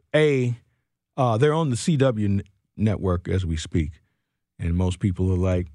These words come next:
"Is what?" And so it's Channel eleven, okay, for those, and, and they only had a s-, a certain amount of events they aired.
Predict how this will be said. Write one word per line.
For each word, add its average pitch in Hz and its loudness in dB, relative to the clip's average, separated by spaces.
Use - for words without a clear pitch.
"Is 92 -2
what?" 120 -2
And 120 0
so 151 0
it's 139 0
Channel 185 2
eleven, 92 0
okay, 92 -2
for 92 -4
those, 98 0
and, 180 2
and 170 -2
they 196 2
only 180 0
had 156 0
a 135 0
s-, - -8
a 127 -4
certain 131 -2
amount 110 0
of 98 0
events 92 -2
they 85 -2
aired. 98 -2